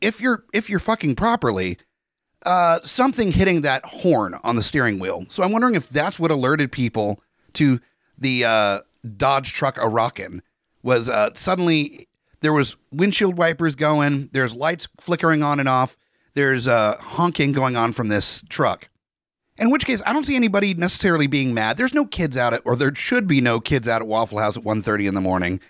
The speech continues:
These are all adults that, there's only one thing that that means, well, two things that means. Either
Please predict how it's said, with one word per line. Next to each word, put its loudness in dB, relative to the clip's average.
These 2
are 2
all 2
adults -4
that, -2
there's 0
only 2
one 0
thing -2
that 2
that 0
means, -4
well, 2
two -2
things 0
that 0
means. -2
Either 0